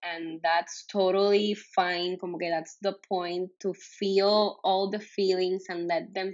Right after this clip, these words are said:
through, como por ejemplo, a mí los otros días me llegó un D M de alguien que me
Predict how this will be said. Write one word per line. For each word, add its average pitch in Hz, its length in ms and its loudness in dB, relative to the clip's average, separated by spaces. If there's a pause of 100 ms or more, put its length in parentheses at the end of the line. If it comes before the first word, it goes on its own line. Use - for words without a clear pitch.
(140)
through, 175 380 0
como 175 260 -6
por 180 160 0
ejemplo, 180 300 -4
a - 20 -2
mí 170 80 -6
los 180 140 -4
otros 208 180 -2
días 208 220 -2
me 190 100 -6
llegó 170 600 -2
un 202 420 -4
D 214 160 -4
M 202 300 -4
de 190 120 0
alguien 196 320 0
que 180 140 -12
me 170 180 -12